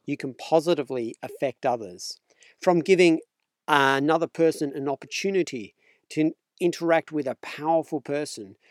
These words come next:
to going an extra mile to help others and really loving them. Things start to come together.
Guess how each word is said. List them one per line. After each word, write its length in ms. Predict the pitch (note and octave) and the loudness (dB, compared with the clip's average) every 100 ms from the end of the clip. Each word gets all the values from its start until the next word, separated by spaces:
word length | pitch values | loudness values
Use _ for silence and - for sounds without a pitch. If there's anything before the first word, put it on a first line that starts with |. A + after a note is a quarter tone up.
| _ - | _ -2
to 80 | D3 | 4
going 280 | F#3 F3 | 6 6
an 80 | D#3+ | 6
extra 280 | F3 - D#3 | 2 0 -2
mile 400 | C#3+ D3 E3 D#3+ | 0 4 6 4
to 100 | - | 4
help 200 | C#3+ C#3+ - | 0 0 -2
others 420 | C#3 D3 A#2+ - - | -4 -2 -4 -6 -12
and 260 | B2+ B2+ | -10 -2
really 300 | D3 G#3 G3+ | 0 2 0
loving 300 | D#3+ B2 B2 | 0 0 -4
them. 200 | A2 F#2 _ _ _ _ | -8 -14 _ _ _ _
Things 420 | _ - F#3 G3+ F3+ | _ -2 0 -2 -6
start 420 | - D3 C3+ - | -8 -8 -10 -14
to 100 | - | -18
come 280 | - A#2+ A#2 | -14 -14 -12
together. 540 | C3 C#3 D#3+ A#2 D#2 | -8 -4 -4 -6 -14